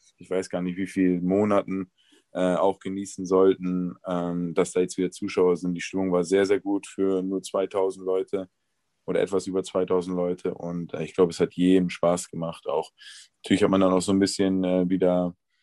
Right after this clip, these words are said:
äh, die Provokation be-, mitbekommen und, und, äh, das, das motiviert aber auch einen. Also ich war heilfroh, als ich gehört hab, dass Fans im Stadion sein werden und ich glaub, der Rest der Mannschaft auch, ja.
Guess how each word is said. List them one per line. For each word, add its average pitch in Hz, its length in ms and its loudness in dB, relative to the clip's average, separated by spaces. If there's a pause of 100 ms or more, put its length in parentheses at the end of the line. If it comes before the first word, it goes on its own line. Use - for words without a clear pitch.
(420)
äh, 95 100 -6
die 92 100 -6
Provokation 117 840 2
be-, 120 240 -4
mitbekommen 107 720 -2
und, 98 340 -4
und, 92 320 -8
äh, 90 160 -4
das, 90 240 0
das - 180 0
motiviert 95 420 2
aber 87 160 4
auch 80 120 -4
einen. 82 260 -14
Also 80 320 -10
ich - 220 -12
war 90 260 4
heilfroh, 113 500 6
als 104 180 0
ich - 80 -12
gehört 107 200 2
hab, 104 120 -4
dass 101 180 -2
Fans 101 240 -10
im 95 60 -12
Stadion 95 420 2
sein 92 240 -2
werden 90 200 0
und 87 140 -12
ich - 100 -20
glaub, - 200 -2
der 82 140 -2
Rest 87 200 -4
der 82 60 -10
Mannschaft 82 340 -8
auch, 78 280 -6
ja. - 180 -16